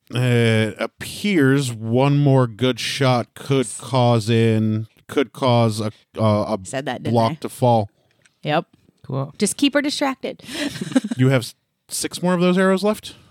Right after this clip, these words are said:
Speaker 2: Mm-hmm.
Speaker 3: Nice.
Speaker 2: Right? Hold on.
Speaker 1: Or seven?
Speaker 2: Nope, I got five.
Speaker 1: Five?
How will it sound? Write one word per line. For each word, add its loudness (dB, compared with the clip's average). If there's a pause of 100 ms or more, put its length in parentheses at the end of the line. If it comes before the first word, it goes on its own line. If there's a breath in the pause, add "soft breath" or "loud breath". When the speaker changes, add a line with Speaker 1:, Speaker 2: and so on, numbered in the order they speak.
(180)
Speaker 2:
Mm-hmm. -12 (560)
Speaker 3:
Nice. -14 (880)
Speaker 2:
Right? -12 (120)
Hold -14
on. -14 (320)
Speaker 1:
Or -20
seven? -10 (420)
Speaker 2:
Nope, -2
I -2
got -4
five. -6
Speaker 1:
Five? -4